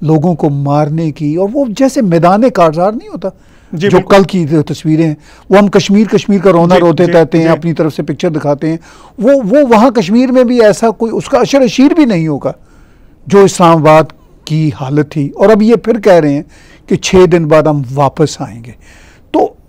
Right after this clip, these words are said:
Speaker 1: इससे पहले कि हम मिसिंग पर्सनस के मसला पे जाएं, थोड़ी सी इस पे मज़ीद कमेंट्री कीजिए कि after all ये जो पॉलिटिकल टर्मोइल है और उसकी जो छूट मिली हुई है जुडिशरी की तरफ से,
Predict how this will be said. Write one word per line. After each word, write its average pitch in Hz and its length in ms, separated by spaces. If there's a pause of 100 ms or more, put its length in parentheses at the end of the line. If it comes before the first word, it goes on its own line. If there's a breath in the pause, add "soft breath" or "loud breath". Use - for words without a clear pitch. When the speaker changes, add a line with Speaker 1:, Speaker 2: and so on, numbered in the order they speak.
(160)
Speaker 1:
इससे 269 200
पहले 277 280
कि 254 100
हम 220 320
मिसिंग 190 380
पर्सनस 196 420
के 202 140
मसला 170 320
पे 160 160
जाएं, 147 240
थोड़ी 269 240
सी 262 120
इस 226 120
पे 220 180
मज़ीद 180 360
कमेंट्री 160 400
कीजिए 135 420 (560 soft breath)
कि 285 100
after 240 560
all 214 280
ये 202 140
जो 180 100
पॉलिटिकल 196 540
टर्मोइल 156 720
है 160 160
और 170 100
उसकी 175 260
जो 165 140
छूट 220 480
मिली 156 260
हुई 139 280
है 143 100
जुडिशरी 151 580
की 139 100
तरफ 85 280
से, - 200